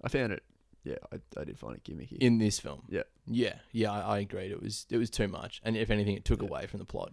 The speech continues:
Speaker 2: It took
Speaker 1: And
Speaker 2: away from the film.
Speaker 1: And as you said, he said, "Oh, they just, they just included that for thick people."
Speaker 2: Yeah.
Speaker 1: But I would counter that. In general, I think, I don't really think there's such thing as, like, cerebral T V or int-, or an intelligent movie. You know what I mean? People are like, "Oh, man, smartest thing on T V. I'm watching House of Cards." It's like,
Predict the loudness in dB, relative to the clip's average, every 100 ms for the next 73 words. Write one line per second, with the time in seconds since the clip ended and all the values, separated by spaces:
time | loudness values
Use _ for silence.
0 | -6 -2 0 2 0 -2 -6 -8 -10 -4
1 | 0 2 2 -2 -2 -4 -2 2 4 4
2 | 2 -2 -4 0 0 0 -4 -2 -2 0
3 | -2 -4 -8 -8 -4 -4 -4 -6 -10 -16
4 | _ _ -10 -6 0 2 2 -2 -6 -6
5 | -6 -8 -10 -14 -20 -6 -2 2 0 0
6 | -6 -12 -16 -6 -2 -2 -4 -10 -20 -20
7 | _ -4 0 2 2 0 -2 -4 -4 -2
8 | -4 -4 -8 -6 -8 -6 -4 -2 -2 -2
9 | -4 -6 -4 -2 -4 -4 -4 -4 -6 -4
10 | -2 -2 -2 -4 -2 -2 -4 -6 -4 -4
11 | -6 -12 -6 -2 2 2 0 -2 -2 -4
12 | -6 -6 -6 -8 -12 -20 -16 -6 -2 -2
13 | -2 -4 -2 -2 0 0 0 -2 -4 -2
14 | -2 -2 -6 -6 -4 -6 -8 -8